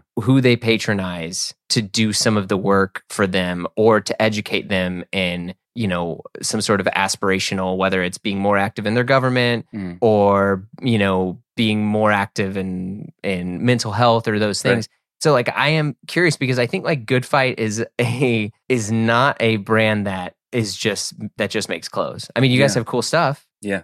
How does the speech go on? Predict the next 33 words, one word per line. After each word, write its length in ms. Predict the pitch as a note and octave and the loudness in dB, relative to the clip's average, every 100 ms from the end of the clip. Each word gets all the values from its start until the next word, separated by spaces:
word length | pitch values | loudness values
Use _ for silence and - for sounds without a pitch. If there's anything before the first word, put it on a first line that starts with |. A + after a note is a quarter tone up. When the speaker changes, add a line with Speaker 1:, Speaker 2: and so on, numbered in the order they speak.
| - | -2
Speaker 2:
thank 120 | C#3+ | -2
Speaker 1:
But 80 | C3+ | 0
Speaker 2:
you. 40 | |
<laughs> 60 | C3+ | 2
Speaker 1:
there's 200 | B2+ B2 | 2 2
a 80 | |
little 540 | B2+ C#3 C#3+ E3 F#3+ E3+ | 2 -2 -2 0 2 2
bit 160 | D#3 | 2
more 220 | C#3 D#3 E3+ | 4 2 2
to 280 | - G#3+ | 2 2
it, 140 | D3 A2 | 4 4
Speaker 2:
Yeah. 220 | B2 A2 | 4 4
Speaker 1:
<laughs> 20 | |
you 60 | G#3 | 4
know? 360 | E3 - D#4+ | 2 2 2
Speaker 2:
Yeah, 200 | A#3+ C#4 | 4 4
I 80 | B3+ | 4
hope 260 | D4+ C#4+ - | 4 2 0
so. 380 | - G2+ - - | -2 2 2 0
I 140 | G#3+ | 0
hope 180 | C3 B2+ | 0 0
so. 340 | - F#2 F2 E2+ | -2 0 -2 -4
Speaker 1:
<laughs> 100 | - | -8
Speaker 2:
Yeah. 420 | G#2 G#2+ G2 F2 E2 - | -2 2 2 0 -4 -4
Um, 500 | G2 G2 F#2 F2+ - _ - | -2 -2 -4 -8 -16 _ -6
yeah, 220 | G#2+ B2+ | 2 4
we, 480 | G#2+ A2+ C3+ C#3 - _ C#3 D#3+ C#3 B2+ | 4 2 2 0 -6 _ -14 -12 -12 -10
we 160 | G#2+ C#3 | 2 2
started 400 | G3+ - C3+ G#2+ | 4 2 2 2
the 80 | F#2+ | 0
brand, 420 | G2 G2 F#2 D#2+ - | 0 0 -2 -6 -10
man. 320 | F2+ E2 D#2 - _ - | -8 -8 -10 -20 _ -12
Um, 580 | G2 F#2 F#2 F2 E2+ E2+ | -6 -4 -4 -8 -10 -12